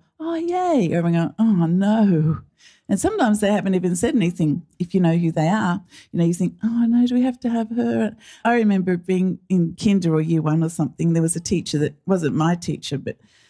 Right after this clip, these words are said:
she was Missus Grumpy. And, uh, I remember seeing her in the school playground talking to another teacher, and they're just standing there chatting, laughing, and I felt like saying, "It's a lie. She's actually really horrible. This is fake. This is fake."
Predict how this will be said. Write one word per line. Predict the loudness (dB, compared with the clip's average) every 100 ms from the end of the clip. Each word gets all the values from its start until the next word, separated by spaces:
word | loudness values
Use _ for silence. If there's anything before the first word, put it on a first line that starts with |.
| _ _
she | -10 -4 0
was | 0 -2 -8 -14 _ 0
Missus | 0 0 -4 -4
Grumpy. | -2 -2 -2 -2 -4 -6 _ _ _ -2
And, | 0 0
uh, | 0
I | -2
remember | 0 2 0
seeing | 0 0 0
her | 0
in | 0
the | -2
school | -4 -4
playground | -2 -2 -2 -2 -2
talking | -4 -2 -4
to | -2
another | 0 0 -2
teacher, | -4 -6 -2 0
and | 0
they're | 0
just | -2 -2
standing | 0 0
there | 0 -2
chatting, | -2 0 2
laughing, | 2 0 -2 0
and | 2
I | 0 -2 -4
felt | -2
like | -2 -4 _ _ _
saying, | -4 0 0 0 -6 _ _ _ -4
"It's | -2 0
a | 2
lie. | 2 2 2 2 0 -2
She's | -2 0
actually | 2 0 0 0 2
really | 2 2 4 4
horrible. | 2 2 2 0 0
This | -2 -2
is | -4 0
fake. | 0 0 -4 -10 -4
This | -2 0
is | -2 0
fake." | -2 -2 -6 -12